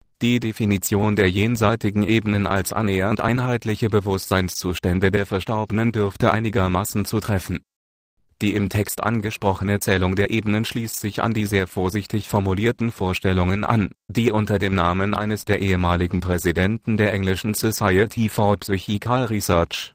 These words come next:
Frederick Myers, als Myers Reports elf medial niedergeschrieben worden sind. Transmitteilungen über Ebenen sollten kritisch hinterfragt werden,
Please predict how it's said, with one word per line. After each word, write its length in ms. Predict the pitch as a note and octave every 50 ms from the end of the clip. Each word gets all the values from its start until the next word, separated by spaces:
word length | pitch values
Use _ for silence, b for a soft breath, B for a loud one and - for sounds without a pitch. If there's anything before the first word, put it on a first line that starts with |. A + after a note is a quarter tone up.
| _ _ -
Frederick 560 | - - - G2+ G2 G#2 G#2+ A2 F#2+ F2+ -
Myers, 380 | G2+ F2+ G#2+ F#2+ F2 E2+ - - _ _
als 280 | - A#2 B2 A#2+ - -
Myers 400 | A2 G2+ F#2+ F2+ F2 - - -
Reports 380 | G2 F#2+ A2+ A2 G#2+ G2+ - -
elf 260 | A2+ A#2+ C#3 - -
medial 480 | A2+ B2 C3 - B2+ A#2+ A2+ B2 A#2+
niedergeschrieben 760 | A2+ A2 B2 B2+ A#2 G2 G#2+ G#2 - - F#2 E2+ F#2 F#2 F2 F#2
worden 300 | F#2+ F2+ F2 - F2 D#2+
sind. 380 | E2 D#2 D2 D2+ - - - _ _ _ _ _ _ _ _ _ _ _ _ _ _ _ _ _ _ _ _ _ _ _ _
Transmitteilungen 880 | - G#2 A#2 - - A2+ G#2+ - - A2 G#2 G#2 G#2 G2+ G2+ G#2+ A#2+ -
über 320 | - G2+ F2+ G2+ G2 -
Ebenen 400 | F2 E2+ D#2 F#2 F2 G2 G#2+ G2+
sollten 340 | - G#2 G2 G2 - - A#2
kritisch 460 | - - G#2+ G#2 G2+ A2+ G#2+ - -
hinterfragt 640 | A#2 A2 G#2+ - A#2 A2 - - A2+ G#2+ G2 - -
werden, 360 | - F2+ E2+ E2+ - D#2 D2